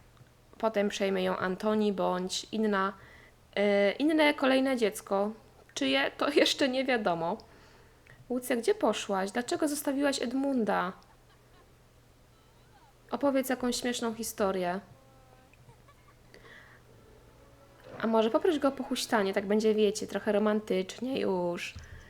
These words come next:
O, że on ją huśta i w ogóle, w ogóle tam kupa leży. <laughs> Tak właśnie mi się takie działania kojarzą, tak właśnie z, z, powiedzmy w cudzysłowie, randkami w tamtych czasach.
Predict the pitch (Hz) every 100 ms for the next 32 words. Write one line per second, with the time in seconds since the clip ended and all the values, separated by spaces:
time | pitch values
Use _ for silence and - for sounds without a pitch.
0 | - - - - 220 208 208 - 254 262
1 | - 220 214 208 - 208 202 208 214 208
2 | 202 202 202 202 202 196 - - 180 180
3 | 202 180 - - - - - - - -
4 | - - - - 180 - - - - -
5 | - - - - - - - - 262 254
6 | 202 214 - 349 403 339 285 - 226 233
7 | 247 226 226 214 220 226 214 - - 202
8 | 214 208 208 208 208 202 190 202 190 190
9 | 202 - 196 - 196 196 - 170 190 -
10 | - 175 214 196 - 196 185 190 220 202
11 | 185 185 - 190 190 185 202 196 202 -
12 | - 190 - 185